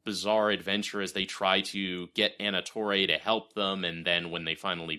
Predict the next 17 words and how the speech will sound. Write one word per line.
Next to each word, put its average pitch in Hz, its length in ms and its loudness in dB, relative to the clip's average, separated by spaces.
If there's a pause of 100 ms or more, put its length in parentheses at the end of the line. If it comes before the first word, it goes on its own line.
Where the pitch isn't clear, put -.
get 92 140 2
a 82 60 2
bunch 98 200 -2
of - 80 -20
forces - 300 -6
together, 98 420 0 (380)
then 98 160 0
they, 85 180 0 (120)
you 98 120 -6
know, 80 100 -4
take - 300 -4
the 87 60 -8
fight - 460 -2
to, 92 440 -2
uh, 78 420 0 (1160)
Addis. 92 340 -2
But 92 340 0